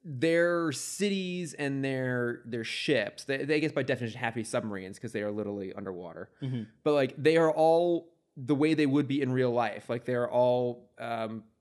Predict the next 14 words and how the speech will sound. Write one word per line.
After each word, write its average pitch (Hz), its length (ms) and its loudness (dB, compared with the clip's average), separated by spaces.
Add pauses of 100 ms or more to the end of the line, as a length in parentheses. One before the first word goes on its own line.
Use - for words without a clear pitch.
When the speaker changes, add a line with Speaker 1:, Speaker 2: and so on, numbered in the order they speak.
(200)
Speaker 1:
spaces 131 460 0
that 123 80 -2
are 117 40 -2
filled 120 200 -2
with - 100 -20
air, 127 400 2
not 120 160 -4
with 107 160 -6
water, 104 580 -2
which - 220 -12
just, - 360 -14
it 185 120 0
all 220 220 6
seemed 175 580 -4